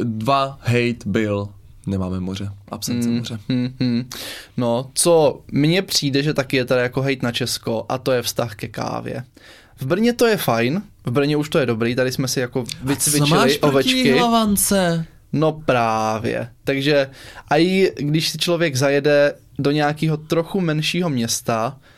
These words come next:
Speaker 2: tak tam prostě těžko najde pitelnou kávu, nebo zajdeš do restaurace a ma-, máte kávu výbornou, dáte si rozpustnou nebo turka,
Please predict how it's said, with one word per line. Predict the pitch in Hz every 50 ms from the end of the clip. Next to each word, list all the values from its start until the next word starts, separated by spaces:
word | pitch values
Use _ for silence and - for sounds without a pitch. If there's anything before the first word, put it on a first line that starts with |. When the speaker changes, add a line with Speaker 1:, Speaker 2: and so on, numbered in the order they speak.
| - _ _ _
Speaker 2:
tak | - 151 147 151
tam | - 151 143
prostě | 131 143 143 - - 143 127
těžko | 127 131 123 - - - 135
najde | 131 127 123 127 127
pitelnou | - 127 110 104 127 120 120 117 113 117
kávu, | 113 120 117 113 110 113 110 117 117 117 120 143 156 151 - - - - - - - -
nebo | 131 135 143 147
zajdeš | 151 147 143 143 131
do | 131 127
restaurace | 127 123 - - 131 127 131 127 127 - - 139
a | 123 123
ma-, | 135 127 - -
máte | 139 156 165 165 208 196
kávu | - - 156 143 139 139 123 135 139 135 123
výbornou, | 113 123 139 170 185 196 175 160 185 175 170 151 143 131 117 113 110 113 - -
dáte | 123 135 131 127 156 151
si | - - 147
rozpustnou | 135 131 - - - 180 - - - 208 196 196 196
nebo | 185 165 139 123 117
turka, | - - 160 170 160 160 - 170 165 165 170